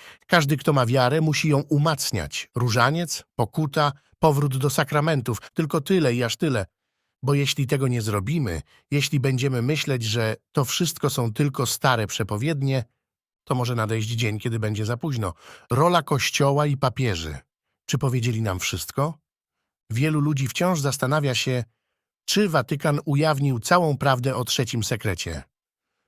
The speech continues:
Bo jeśli rzeczywiście cała wizja odnosiła się tylko do zamachu na Jana Pawła drugiego, to dlaczego Watykan przez tyle lat zwlekał z jej ujawnieniem? Papież Benedykt szesnasty powiedział kiedyś bardzo ważne słowa:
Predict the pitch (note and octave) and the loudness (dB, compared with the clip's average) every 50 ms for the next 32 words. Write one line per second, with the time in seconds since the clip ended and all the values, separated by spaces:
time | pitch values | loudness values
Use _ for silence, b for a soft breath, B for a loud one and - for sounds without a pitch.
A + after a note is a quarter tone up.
0 | _ _ _ - C3 D#3 E3 F3+ E3 - G3+ E3+ D3 D#3 C#3+ - D3 E3 G#3 - | _ _ _ 0 0 2 2 2 0 0 0 0 0 0 0 -2 -2 -2 -2 -2
1 | - F#3 D3+ - - D3+ C#3 B2 A#2 C3 E3 D#3+ D3+ D#3+ C#3 C3+ C3 A#2+ C3 C3 | -2 -2 -2 0 0 2 2 2 0 0 0 0 2 2 2 0 0 0 -2 -2
2 | A#2 - - F#3+ F3 D3+ C#3 - C3+ A2 - F3 G3 - - D#3+ C#3 C#3+ B2 A#2 | 0 -2 0 0 0 0 0 -2 -2 0 0 -2 -2 -2 -2 0 0 0 2 2
3 | A#2+ A2+ B2+ C#3+ D3+ - - D3 C3 B2 A#2+ B2 C3 C#3+ D3+ C#3+ A#2+ A2 - C#3 | 2 2 2 0 0 0 -2 -2 0 0 0 0 0 0 0 0 0 0 0 0
4 | C3 B2+ B2+ A#2+ A2+ G2+ G#2+ A2 A2 A#2+ C3+ B2 B2+ C3+ C3+ B2 b b b b | 0 0 0 -2 -2 -2 -2 -2 -2 -2 -2 -2 0 0 0 0 b b b b
5 | b b b - - D3 C3 C3+ C3+ B2 - G3+ F#3 F3+ D3+ A#2+ A2+ G#2 - D3 | b b b -2 0 0 2 2 0 0 0 -2 0 2 2 2 2 0 0 -2
6 | C#3 - B2+ A#2+ A2 - - A#2+ A2 - - F#3 G3+ G3 D#3+ C#3 B2+ A#2 A#2 - | -2 -2 -2 -2 -2 -2 -2 -2 -4 -2 -2 0 0 2 2 2 2 2 0 -2
7 | - - _ _ _ _ _ - A2 A2+ A2 B2 D3 C#3+ - D3+ C#3 C3+ A2+ A#2+ | -6 -20 _ _ _ _ _ -4 -2 0 2 2 0 0 0 0 0 0 0 0
8 | C3 B2+ C3 C3+ - C#3 C3 B2+ A#2 A2 A#2+ B2 G#2+ F2+ F2 D2+ C2+ C2+ C2 - | 0 0 -2 -2 -2 0 0 0 0 0 0 0 0 -2 -4 -6 -8 -10 -14 -16
9 | _ _ _ _ _ _ _ _ _ _ _ - F3 F#3 - G3+ D3+ C3 C#3+ C3+ | _ _ _ _ _ _ _ _ _ _ _ -2 -2 0 0 0 0 0 0 2
10 | C#3+ D3 C#3 C#3+ - - - - - A#2+ - - C3 B2 B2+ - - - B2+ C3 | 2 0 0 -2 -4 -4 -4 -2 -2 -2 -2 0 0 0 0 0 -2 -4 -2 0
11 | B2+ C3 B2+ B2 A#2+ A2+ - - B2 B2+ A#2 A2 G#2 B2 B2+ A#2+ A2+ A#2 A#2+ G#2+ | -2 -2 0 -2 -2 -2 -2 -2 -2 -2 -2 0 0 0 0 0 0 0 0 0
12 | A#2 A2 G2+ A2+ A2 G2+ - - A2 F#2+ F2 E2+ E2 D#2 | 0 0 0 -2 -4 -4 -2 -2 -2 -2 -2 -4 -4 -6